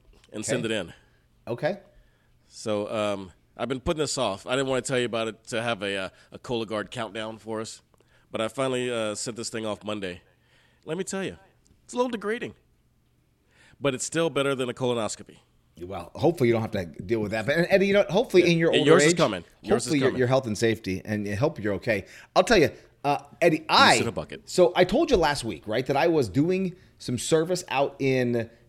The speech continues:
Speaker 2: a park in Cedar Park. We were helping to beautify this park. I was cutting with chainsaws.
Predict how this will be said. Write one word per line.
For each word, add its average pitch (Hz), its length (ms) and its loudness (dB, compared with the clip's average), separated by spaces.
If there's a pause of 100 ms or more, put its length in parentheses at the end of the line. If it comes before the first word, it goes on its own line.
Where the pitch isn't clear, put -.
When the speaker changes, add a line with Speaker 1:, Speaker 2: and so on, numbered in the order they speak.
(140)
Speaker 2:
a 110 120 -2
park 170 440 -6
in 123 140 -2
Cedar 117 260 -4
Park. 104 240 -6
We 135 80 -2
were 135 60 2
helping 160 320 -2
to 117 340 0 (320)
beautify 139 480 -4
this 95 140 -8
park. 117 200 -4
I 113 80 -2
was 107 120 -6
cutting 117 360 -2
with 101 140 -6
chainsaws. 156 680 -2